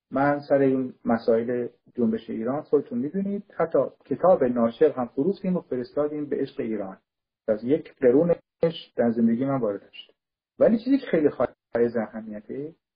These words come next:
اینی که آدم کارنامه‌اش روشنه. خب، همین الان هم برید گوگل کنید، عرفان،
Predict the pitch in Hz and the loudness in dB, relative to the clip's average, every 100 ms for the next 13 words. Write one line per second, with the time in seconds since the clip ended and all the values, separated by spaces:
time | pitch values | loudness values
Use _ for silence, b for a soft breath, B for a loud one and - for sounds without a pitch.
0 | _ _ 156 220 226 202 202 _ - 135 | _ _ 2 2 4 2 2 _ 0 2
1 | 214 - _ _ - 160 151 185 - 156 | 0 -2 _ _ 0 2 2 -2 -2 0
2 | 147 135 - 180 139 107 104 _ _ _ | 0 0 -6 -8 -8 -8 -12 _ _ _
3 | _ _ _ 135 160 - _ _ _ _ | _ _ _ -4 -4 -6 _ _ _ _
4 | _ _ _ _ _ _ _ 202 233 160 | _ _ _ _ _ _ _ 4 6 6
5 | 160 202 185 170 202 - 139 135 180 190 | 4 4 2 0 0 -2 -4 0 0 0
6 | - 120 107 98 _ _ _ - 131 - | -2 -4 -6 -10 _ _ _ -2 -2 0
7 | - 151 107 | -2 -2 -4